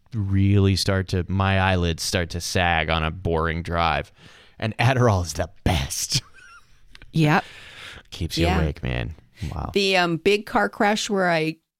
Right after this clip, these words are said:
Speaker 2: totaled my boyfriend's, um, anniversary special Trans Am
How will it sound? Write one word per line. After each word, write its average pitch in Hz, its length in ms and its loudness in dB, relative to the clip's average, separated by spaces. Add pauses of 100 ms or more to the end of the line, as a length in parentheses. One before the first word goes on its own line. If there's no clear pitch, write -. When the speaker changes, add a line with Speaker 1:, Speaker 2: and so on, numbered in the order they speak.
(580)
Speaker 2:
totaled 180 480 -2
my 165 260 0
boyfriend's, 165 840 0
um, - 360 -6 (160)
anniversary 160 640 -6
special 160 480 -2
Trans 156 500 -2
Am 151 420 0